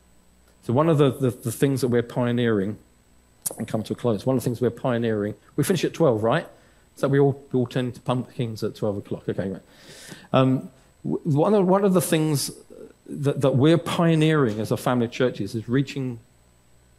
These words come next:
the Portuguese-speaking world. Is there anybody here this morning who speaks Portuguese? I'm just, I'm not gonna get you to... Anybody? No one, okay. So when developing the Portuguese, we have amazing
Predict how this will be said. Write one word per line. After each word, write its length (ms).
the 60
Portuguese-speaking 1080
world. 340
Is 100
there 100
anybody 340
here 160
this 200
morning 260
who 100
speaks 480
Portuguese? 880
I'm 100
just, 200
I'm 180
not 100
gonna 140
get 140
you 100
to... 160
Anybody? 280
No 280
one, 200
okay. 180
So 140
when 180
developing 440
the 80
Portuguese, 340
we 80
have 120
amazing 840